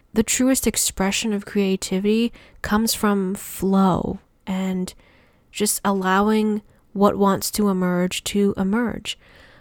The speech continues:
Time and time again, I find myself trying to force my <laughs> creativity, you know, because I need to write something for my email list, or I need to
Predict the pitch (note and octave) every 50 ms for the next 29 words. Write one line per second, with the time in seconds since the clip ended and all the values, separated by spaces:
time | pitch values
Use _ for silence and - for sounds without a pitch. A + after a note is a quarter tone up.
0 | - _ _ _ _ _ _ _ _ _ - - A3 A#3+ C4 B3+ - B3 A#3 A3+
1 | A3+ G#3+ G#3+ G#3 G3 F#3 F3 - - - F#3 E3+ - - G3+ G3+ G#3 G#3 G#3+ G#3+
2 | - - G3 G3+ - - G#3 G#3 G3+ F#3+ - - G#3 G3+ G3+ G3 - - F#3+ F#3
3 | - - G#3 G3 F#3 F3 - - F#3+ F#3 F3 F#3 F3 E3+ D#3+ - - - - -
4 | - - - - F#3+ F#3+ F#3 F#3+ F#3+ - F#3+ F#3+ F#3 F#3+ F#3+ G3 G3 - - G3
5 | F#3+ F#3+ F#3+ F#3 - - - - - - - - _ - - A3 F#3 F#3+ G#3 G3+
6 | - - G#3 G#3 G3+ - G#3+ G3 F#3+ F#3+ F#3 F#3 - - G3 F#3 F#3+ G3 F#3+ F#3
7 | F#3 F3+ F3 F3 D#3+ D#3 - - - - - F3 F3+ F3+ F3 F3 F#3 F#3 F#3+ -
8 | - - G3 G3 F#3+ F#3+ F#3+